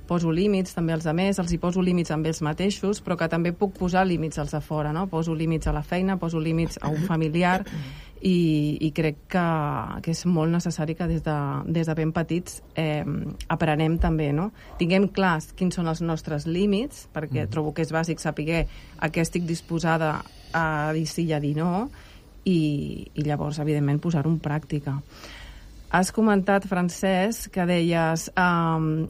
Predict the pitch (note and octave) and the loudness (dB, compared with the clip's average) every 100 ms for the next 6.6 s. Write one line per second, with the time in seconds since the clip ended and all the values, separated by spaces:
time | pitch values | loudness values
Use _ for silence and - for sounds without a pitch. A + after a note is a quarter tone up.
0 | - F#3+ G#3+ - A3+ A3+ G3+ G3 F#3+ G#3 | -2 2 2 2 4 4 4 4 4 4
1 | C4 F#4 A3+ - - - - - - - | 0 -6 -12 -16 -20 -20 -20 -20 -20 -20
2 | - - F#3 E3+ D#3+ D3+ C#3+ C#3 C3 C#3 | -14 0 4 4 4 2 2 0 -2 -6
3 | - - - F3+ D#3+ D3 F3+ E3 F3 F3 | -8 -10 -6 -2 -2 -2 -4 -4 0 2
4 | G3+ G#3 G#3 G#3 F3 D#3+ D#3+ E3 G3+ G3 | 2 2 2 0 -2 -2 0 0 -2 -2
5 | F#3 F#3+ F#3+ F3 F#3 F#3 F3 E3+ E3 F#3+ | -4 -2 -2 -2 -2 -2 0 0 -2 -2
6 | G3 F3+ G#3 A3+ E3+ | 0 0 0 0 -2